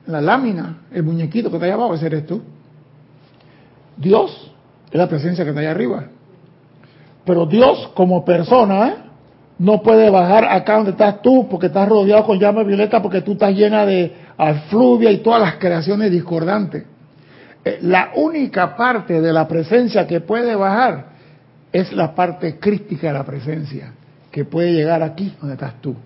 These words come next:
Y esa pres-, ese santo ser crístico que baja aquí, el, el intermediario que acaba de decir Carlos,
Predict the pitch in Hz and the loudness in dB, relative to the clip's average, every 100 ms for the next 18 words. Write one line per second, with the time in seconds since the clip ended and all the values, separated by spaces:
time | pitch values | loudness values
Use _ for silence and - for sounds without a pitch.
0 | - - _ - - - - 175 220 370 | -20 -20 _ -20 -20 -12 -4 2 4 4
1 | - 226 196 180 170 226 214 214 233 240 | 2 -2 0 -2 -2 -6 -6 -6 -2 -2
2 | 233 214 226 208 233 190 214 196 165 165 | -2 0 0 0 -2 -2 -2 -2 0 0
3 | 175 302 269 247 160 151 175 233 311 - | 2 0 0 -4 -4 -4 -2 -2 -2 -10
4 | _ - 175 175 - 180 170 175 165 165 | _ -8 -6 -4 -4 -4 0 -2 0 -2
5 | 170 240 254 180 180 202 170 185 190 180 | 2 2 2 0 0 -2 -2 -4 -2 0
6 | 180 220 | -2 -4